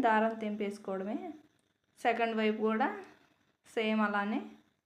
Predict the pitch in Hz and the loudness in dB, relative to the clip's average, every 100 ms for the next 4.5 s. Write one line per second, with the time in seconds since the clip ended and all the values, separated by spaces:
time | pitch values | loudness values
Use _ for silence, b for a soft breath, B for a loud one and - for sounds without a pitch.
0 | _ _ _ _ _ _ _ _ _ - | _ _ _ _ _ _ _ _ _ -6
1 | 226 220 202 190 190 208 202 202 196 190 | -6 -4 0 4 4 2 -2 -4 -2 0
2 | 196 196 202 214 208 196 190 202 220 208 | 2 2 0 -2 -2 -6 -6 -2 0 0
3 | 208 202 202 220 392 349 233 220 220 202 | 0 -2 -2 -4 -6 -6 -2 0 0 -2
4 | - 190 185 190 | -4 0 0 0